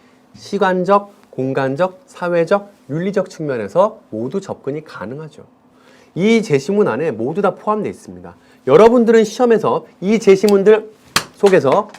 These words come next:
각각의 관점들을 뽑아내는 게 포인트야. 이게 핵심이에요. 좀 더 연습하고서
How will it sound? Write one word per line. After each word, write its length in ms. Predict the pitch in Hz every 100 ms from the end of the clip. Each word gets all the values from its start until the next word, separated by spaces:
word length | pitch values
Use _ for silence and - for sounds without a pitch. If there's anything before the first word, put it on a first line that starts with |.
| _ _ -
각각의 460 | - 151 156 196 190
관점들을 640 | - 120 - 151 143 143
뽑아내는 580 | 143 208 214 196 156 123
게 240 | 127 190 - _
포인트야. 500 | - 185 180 _ - _ _ _
이게 200 | - 120
핵심이에요. 580 | 196 202 - 95 101 - _ _ _ _ _ _ _ _ _ _ _ _ _ _ _
좀 280 | 208 226
더 160 | 208 214
연습하고서 800 | 139 143 147 - 165 147 190 -